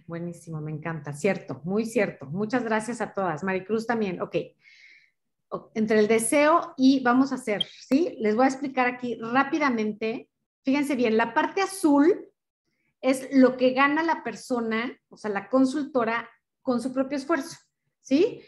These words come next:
En este caso, la persona vendió cuatro mil novecientos cincuenta dólares y se ganó un cheque de mil ochocientos cuarenta y dos como líder,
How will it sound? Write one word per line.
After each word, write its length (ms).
En 160
este 260
caso, 600
la 160
persona 280
vendió 380
cuatro 260
mil 160
novecientos 460
cincuenta 400
dólares 420
y 60
se 140
ganó 260
un 140
cheque 320
de 120
mil 220
ochocientos 540
cuarenta 360
y 40
dos 180
como 220
líder, 280